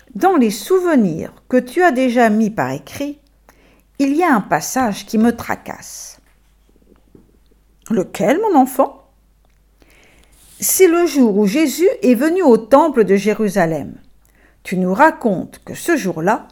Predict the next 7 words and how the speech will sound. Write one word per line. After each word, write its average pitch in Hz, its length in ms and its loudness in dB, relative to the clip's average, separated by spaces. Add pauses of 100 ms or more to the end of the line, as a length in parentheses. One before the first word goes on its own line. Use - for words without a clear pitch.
(400)
il 214 200 2
a 185 120 8
regardé 302 520 2
la 294 140 2
foule, - 600 -8 (160)
les 269 160 2
marchands, 320 680 -2